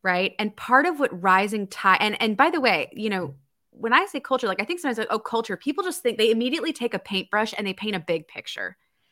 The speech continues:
Co-, community culture can be neighborhood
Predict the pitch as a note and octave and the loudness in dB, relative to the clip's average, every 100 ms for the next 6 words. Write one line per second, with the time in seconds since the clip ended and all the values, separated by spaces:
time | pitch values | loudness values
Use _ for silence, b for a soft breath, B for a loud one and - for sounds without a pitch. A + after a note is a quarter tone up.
0 | _ _ _ - B3 - - C4 C#4+ A4+ | _ _ _ -6 -6 -6 -2 2 2 2
1 | B3+ A3 B3 A#3+ - G3+ F#3 E3+ D#3+ D#3 | 0 0 0 0 -2 -4 -4 -4 -4 -4
2 | E3+ G3 G3 D#3+ - | -4 -2 -2 -4 -8